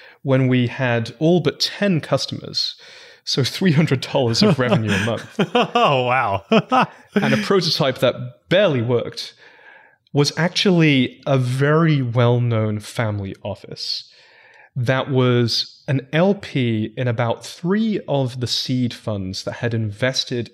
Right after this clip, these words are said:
Speaker 1: in our seed rounds. Now, this guy, Kevin, who, for anyone who's raised a fund of any size, that they'll know Kevin, they'll know Knollwood Advisory.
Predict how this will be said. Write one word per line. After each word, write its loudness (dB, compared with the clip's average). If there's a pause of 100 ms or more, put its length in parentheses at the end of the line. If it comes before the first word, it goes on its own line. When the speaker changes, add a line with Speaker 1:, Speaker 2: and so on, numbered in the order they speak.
Speaker 1:
in -4
our -6 (260)
seed -2
rounds. -10 (1200)
Now, -4
this 0
guy, 0
Kevin, -4 (540)
who, 2 (240)
for -4
anyone 2
who's -4
raised -4
a -4
fund -2
of -4
any -4
size, -6
that -6
they'll 0
know 2
Kevin, -4
they'll 0
know 0
Knollwood -2
Advisory. -4